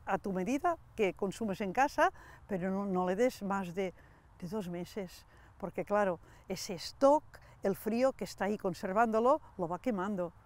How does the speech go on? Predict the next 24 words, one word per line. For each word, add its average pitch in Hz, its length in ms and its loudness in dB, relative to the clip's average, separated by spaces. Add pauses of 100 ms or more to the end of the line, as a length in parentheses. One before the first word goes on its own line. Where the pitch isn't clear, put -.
(340)
vas 175 140 -4
a 226 60 0
perderlo. 190 580 0 (400)
Tú 208 120 -6
puedes, 262 400 4
eh, 247 200 4 (140)
mm, 226 280 2
conge-, 226 540 2
mm, 214 200 0
congelar 233 560 4
si 240 300 -2 (320)
tienes 240 260 2
la 233 160 8
opción 254 340 2
de 240 100 4
comprar 233 520 4
unos 226 280 2
pollos 226 360 2
de 233 80 0
corral 226 400 4 (200)
y 220 60 -2
solo 240 240 4
necesitas 226 540 0
uno, 277 340 4